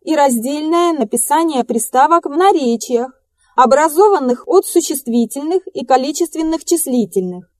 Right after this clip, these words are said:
Приставки в наречиях на письме присоединяются тремя способами. Первое. Обычно слитно, издалека, сначала, сгоряча. Второе. Через дефис. По-моему.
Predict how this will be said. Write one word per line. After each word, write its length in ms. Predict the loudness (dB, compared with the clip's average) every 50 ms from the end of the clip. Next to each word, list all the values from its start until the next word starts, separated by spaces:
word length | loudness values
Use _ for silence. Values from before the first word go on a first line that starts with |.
| _ _ _ _ _ _ _ _ _ _ _ -2
Приставки 560 | 2 2 2 2 4 2 2 2 4 2 0
в 120 | 0 0
наречиях 720 | 0 0 0 0 0 -2 -4 -4 -4 -4 -4 -4 -4 -6 -8
на 160 | -6 -4 -4
письме 580 | -4 -4 -6 -4 -2 0 0 0 0 -2 -6 -12 _ _ _ _ _ _ -2
присоединяются 1000 | 0 0 2 2 2 0 0 0 -4 -4 -2 0 2 2 4 4 4 2 0 0
тремя 320 | 0 0 0 0 0 0 -2
способами. 840 | -4 -4 0 0 2 2 0 -2 -6 -6 -6 -6 -6 -8 -10 -14 _ _ _ _ _ _ _ -4
Первое. 560 | 0 0 0 0 0 -2 -4 -6 -6 -10 -12 _ _ _ _ _ _ -2
Обычно 560 | 0 0 2 4 2 2 4 4 2 2 2
слитно, 640 | 0 -2 -4 -2 -2 -2 -2 -4 -6 -8 -8 -8 -12 _ _ _ _ _ -2
издалека, 920 | 0 2 2 2 2 2 4 4 4 2 0 0 0 2 2 0 0 -4 _ _ _
сначала, 840 | -10 -6 -2 0 0 0 0 0 0 2 2 2 0 0 -2 -4 -8
сгоряча. 840 | -8 -6 0 2 2 2 2 0 -4 -4 -4 -4 -4 -4 -4 -8 -14 _ _ _ _ _ _ _
Второе. 760 | _ -10 -2 2 2 4 6 6 6 4 4 2 2 -6 -10 _ _ _ _ _ _
Через 380 | -10 -6 -4 -4 -2 -4 -2 2
дефис. 560 | 4 4 4 4 2 -4 -4 -4 -6 -10 -20 _ _ _ _ _ _ _ _ 0
По-моему. 760 | 2 2 4 4 2 0 2 2 0 0 0 -4 -8 -12 -14